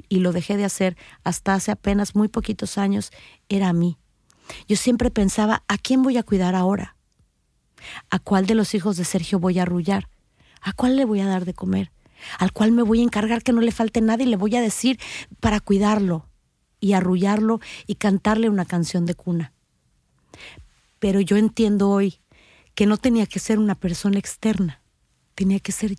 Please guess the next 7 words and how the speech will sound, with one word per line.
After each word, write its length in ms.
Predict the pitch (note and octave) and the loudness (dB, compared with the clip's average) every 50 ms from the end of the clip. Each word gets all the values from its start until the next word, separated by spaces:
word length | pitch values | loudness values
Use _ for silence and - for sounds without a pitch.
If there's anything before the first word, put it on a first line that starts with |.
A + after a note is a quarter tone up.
| _ _ | _ _
yo, 200 | - G#3 F3 - _ _ _ _ _ _ _ _ _ _ _ _ _ _ _ | -10 -10 -10 -10 _ _ _ _ _ _ _ _ _ _ _ _ _ _ _
tenía 220 | - F#3+ G3+ G3+ | 0 0 0 0
que 120 | - - G3+ | 0 -2 -2
ser 180 | - G#3 G3+ | -2 0 2
Machi 640 | F#3+ G3+ G3+ G#3 G#3+ A3+ G#3+ - - - F3+ F3 - _ _ _ _ - - - - - - _ | 4 4 4 4 4 2 0 -2 -6 -8 -8 -10 -10 _ _ _ _ -20 -20 -20 -20 -20 -6 _
para 180 | G3 - F#3+ | 0 0 2
ayudarla 840 | F#3 F3 D#3+ F#3+ F#3+ F3 A3 A#3+ B3 A#3+ A3 G3 F3+ F3+ G3+ A3+ | 0 2 2 0 2 2 2 2 2 0 0 0 -2 -2 -4 -8